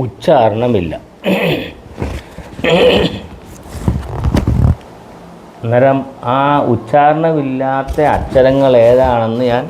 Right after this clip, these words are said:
നിങ്ങളെ പരിചയപ്പെടുത്തുവാണ്. ദ, ദാ, ദാറു. അലിഫും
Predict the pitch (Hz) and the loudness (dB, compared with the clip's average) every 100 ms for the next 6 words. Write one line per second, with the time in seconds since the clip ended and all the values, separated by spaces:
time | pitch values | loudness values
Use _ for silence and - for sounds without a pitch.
0 | - 123 117 120 120 110 120 113 101 92 | -4 -2 2 2 2 2 2 2 0 2
1 | 76 - - - - - - - - - | 0 -4 -16 -20 -20 -20 -20 -20 -20 -20
2 | - - - - - - - - - - | -20 -20 -20 -20 -20 -20 -20 -18 -18 -12
3 | - 107 123 151 - - _ _ _ _ | -2 2 4 2 -2 -14 _ _ _ _
4 | _ _ _ _ _ - - - - - | _ _ _ _ _ -20 -20 -20 -20 -20
5 | - 107 107 107 107 104 104 113 107 - | -4 2 4 6 6 6 4 4 2 0
6 | - _ _ - 107 107 110 110 113 117 | -8 _ _ -18 -4 0 2 2 2 2
7 | 120 123 123 147 165 - - _ _ _ | 2 2 4 2 0 -8 -20 _ _ _
8 | _ _ _ _ _ - - - 117 135 | _ _ _ _ _ -20 -20 -4 0 2
9 | 139 165 | 2 2